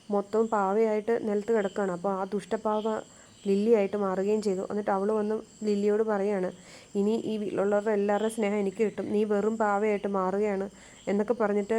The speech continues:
ലില്ലിയെ കുറേ സങ്കടപ്പെടുന്നു. പാവം ലില്ലി നിർജീവമായൊരു പാവയായിട്ട് നിലത്ത് കിടക്കുകയാണ്. ഇപ്പോൾ ഇവളുടെ ചേട്ടന്മാർ ഓടി വരും.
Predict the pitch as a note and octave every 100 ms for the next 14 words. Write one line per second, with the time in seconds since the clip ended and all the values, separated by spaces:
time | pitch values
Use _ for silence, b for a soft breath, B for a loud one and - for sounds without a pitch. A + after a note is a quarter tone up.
0 | A3 G#3+ G3 G#3 G#3+ G3+ G#3 G#3 G3+ G3+
1 | G3 G3+ G3 F#3 F#3 G#3+ G3+ G#3 G3+ G3
2 | F#3 G#3+ A#3 A3+ G#3 G#3 G3 F#3+ G3 G#3+
3 | G3+ G#3 F#3+ F#3+ G#3+ G3+ - G3 F#3 -
4 | - B B B B B G#3 A#3 A#3 A3+
5 | A#3 A3 G3+ G#3+ A3 G#3+ G3+ A3 G#3+ F3+